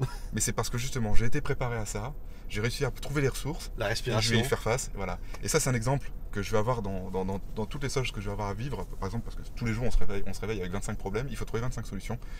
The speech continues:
Speaker 2: Et c'est de cette façon-là aujourd'hui que je vais l'appréhender, mais grâce à l'accompagnement de ces gens, donc le Sport Business Club, brix, et tous les gens qui ont pu graviter autour de moi aujourd'hui.
Speaker 1: Super, donc c'est
Speaker 2: Donc je parle
Speaker 1: effectivement
Speaker 2: avec pleine confiance, confiance aujourd'hui.
Speaker 1: C'est, euh, ne rien lâcher, mais, euh, ne rien lâcher tout seul c'est compliqué,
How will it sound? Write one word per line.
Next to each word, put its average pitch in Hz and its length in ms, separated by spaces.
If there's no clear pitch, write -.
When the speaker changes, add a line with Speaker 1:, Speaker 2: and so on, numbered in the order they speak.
Speaker 2:
Et - 40
c'est 117 100
de - 60
cette 113 100
façon-là 120 360
aujourd'hui 104 220
que 110 60
je 107 60
vais 92 60
l'appréhender, 101 340
mais 107 120
grâce 110 320
à - 60
l'accompagnement 104 560
de - 40
ces - 140
gens, 117 200
donc - 140
le 95 60
Sport 107 160
Business 101 200
Club, 107 280
brix, 104 340
et 98 60
tous 113 140
les 110 80
gens 117 100
qui - 100
ont 95 60
pu - 120
graviter 98 300
autour 104 260
de 90 60
moi 101 180
aujourd'hui. 95 280
Speaker 1:
Super, 135 360
donc 123 140
c'est 135 160
Speaker 2:
Donc 117 140
je - 60
parle 117 140
Speaker 1:
effectivement 120 80
Speaker 2:
avec 123 80
pleine 131 120
confiance, - 460
confiance 117 340
aujourd'hui. 95 220
Speaker 1:
C'est, 123 380
euh, 113 300
ne 127 120
rien 135 220
lâcher, 170 560
mais, 120 360
euh, 120 180
ne 120 140
rien 120 240
lâcher 120 280
tout - 120
seul 151 180
c'est - 140
compliqué, 147 600